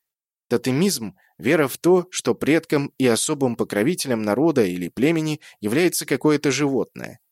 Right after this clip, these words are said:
растение или даже явление природы.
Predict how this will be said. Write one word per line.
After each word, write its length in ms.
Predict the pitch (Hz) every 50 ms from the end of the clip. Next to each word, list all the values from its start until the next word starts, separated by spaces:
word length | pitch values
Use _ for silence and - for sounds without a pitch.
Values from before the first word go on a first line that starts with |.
| _ _ _ _ _ _ -
растение 640 | - 101 101 - - - 151 160 156 151 147 139
или 240 | - - 135 135 127
даже 300 | 120 104 120 120 113 120
явление 560 | 120 123 107 107 110 127 135 131 131 127 123
природы. 560 | 123 - 135 135 131 123 95 76 - - -